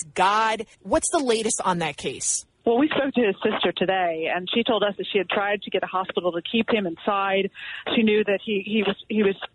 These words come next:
Speaker 2: uh, having problems. I don't think she realized how dangerous he was or that it would come to this, but she knew he was in trouble, and she tried to get a hospital to keep him, and, and they didn't.
Speaker 1: Isn't ridership down? And yet we keep hearing about more and more crimes on the subway.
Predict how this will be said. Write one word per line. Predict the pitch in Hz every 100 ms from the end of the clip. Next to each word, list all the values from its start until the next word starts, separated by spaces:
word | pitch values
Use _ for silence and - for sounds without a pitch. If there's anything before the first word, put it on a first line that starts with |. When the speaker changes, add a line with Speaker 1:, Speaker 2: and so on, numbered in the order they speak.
| - -
Speaker 2:
uh, | 196 170
having | 190 196 185
problems. | 190 - 269 262 220 214
I | 226
don't | 294
think | 285
she | 269
realized | 220 190
how | - 196
dangerous | 180 190 226 220 -
he | 170
was | 170 196 214
or | 180
that | 160
it | -
would | 185 -
come | 196
to | 175
this, | 170 233 - -
but | 220 -
she | 233
knew | 226
he | 226
was | 190 185 -
in | - 220
trouble, | - 208 180 165
and | 165 180
she | 214
tried | 220
to | 202
get | 196
a |
hospital | 185 185 190
to | 165 165
keep | 208 -
him, | 175
and, | 170
and | 175
they | 175 175
didn't. | 196 175 175
Speaker 1:
Isn't | 208 226 175
ridership | 170 202 226 - 214
down? | 233 233 254 277
And | 202
yet | 196 196
we | 196
keep | - 240 -
hearing | - 277 247
about | 202 180 180 180
more | 190 202
and | 202
more | 196 196 185
crimes | - 233 277 190 175
on | 180
the |
subway. | 185 269 240 135 120